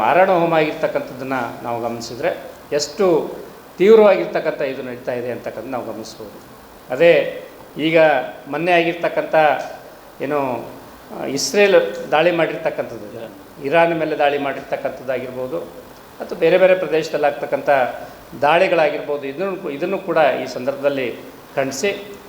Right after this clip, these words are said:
ನಾವು ಮೂರು ಪ್ರಮುಖ ಬೇಡಿಕೆಗಳನ್ನು, ಅಂದರೆ ಸರ್ಕಾರದ ಮೇಲೆ, ಸರ್ಕಾರದ ಮುಂದೆ ಇಡ್ತಾ ಇದ್ವಿ. ಮೊದಲನೇದು, ಯಾವತ್ತೂ ಕೂಡ ಭಾರತ ಒಂದು ಪರಂಪರೆ ಇದೆ, ಯಾವುದೇ ದೇಶದಲ್ಲಿ ಜನ ಹೋರಾಟ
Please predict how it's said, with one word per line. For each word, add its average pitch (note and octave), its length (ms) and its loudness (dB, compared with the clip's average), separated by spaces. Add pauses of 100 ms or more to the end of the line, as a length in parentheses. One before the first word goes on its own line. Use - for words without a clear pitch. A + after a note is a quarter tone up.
(260)
ನಾವು D3+ 200 4 (640)
ಮೂರು G#3+ 180 6
ಪ್ರಮುಖ F3 360 2 (420)
ಬೇಡಿಕೆಗಳನ್ನು, D3+ 760 0 (400)
ಅಂದರೆ D#3+ 280 0
ಸರ್ಕಾರದ E3+ 560 0
ಮೇಲೆ, D#3+ 120 -2 (120)
ಸರ್ಕಾರದ D3 500 -4
ಮುಂದೆ D#3+ 220 0
ಇಡ್ತಾ B2 180 -6
ಇದ್ವಿ. G#2 220 -10 (260)
ಮೊದಲನೇದು, F3 500 0 (1200)
ಯಾವತ್ತೂ G#3+ 340 4 (140)
ಕೂಡ G#3 120 2 (200)
ಭಾರತ E3 260 2 (120)
ಒಂದು F#3 200 -2
ಪರಂಪರೆ D#3+ 480 2
ಇದೆ, A2 100 -6 (640)
ಯಾವುದೇ C#3+ 360 2 (100)
ದೇಶದಲ್ಲಿ F#3 560 0 (300)
ಜನ C#3+ 180 2 (120)
ಹೋರಾಟ G#3+ 300 4